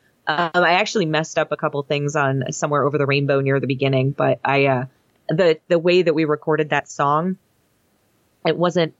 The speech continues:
uh, we, we did it we actually recorded, uh, Joe was playing guitar and I was singing, and we were actually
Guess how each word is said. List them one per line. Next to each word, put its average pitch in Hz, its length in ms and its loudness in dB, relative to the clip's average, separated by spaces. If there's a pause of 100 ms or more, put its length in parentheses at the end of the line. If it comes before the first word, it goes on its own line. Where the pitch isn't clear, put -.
uh, 135 300 -2
we, 165 300 0
we 165 120 0
did 180 160 0
it 170 220 2 (520)
we 190 100 4
actually 214 340 0
recorded, 170 840 0 (200)
uh, 139 220 2 (260)
Joe 185 220 4
was 190 180 2
playing 165 240 0
guitar 156 360 0
and 147 100 -2
I 151 120 0
was 147 180 -4
singing, 156 300 -2
and 143 80 0
we 151 100 2
were 151 120 2
actually 147 720 -2